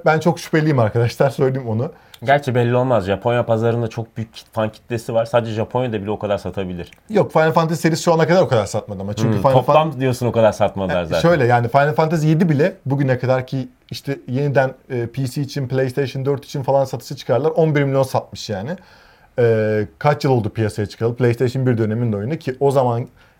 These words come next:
Speaker 1: R P G'ler, Japon R P G'ler en popüler dönemindeydi. Bugün o satışlar gittikçe daha da düşüyor. Çünkü oyuncu kitlesi, yeni oyuncu kitlesi farklı oyunlara
Speaker 2: Evet.
Speaker 1: yöneliyor.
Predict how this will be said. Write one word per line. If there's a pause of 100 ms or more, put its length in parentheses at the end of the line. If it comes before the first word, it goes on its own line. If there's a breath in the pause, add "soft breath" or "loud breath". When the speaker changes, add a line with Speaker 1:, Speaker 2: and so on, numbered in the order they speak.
(160 soft breath)
Speaker 1:
R
P
G'ler,
Japon
R
P
G'ler
en
popüler
dönemindeydi. (420 soft breath)
Bugün
o
satışlar
gittikçe
daha
da
düşüyor.
Çünkü
oyuncu
kitlesi,
yeni
oyuncu
kitlesi
farklı
oyunlara
Speaker 2:
Evet.
Speaker 1:
yöneliyor.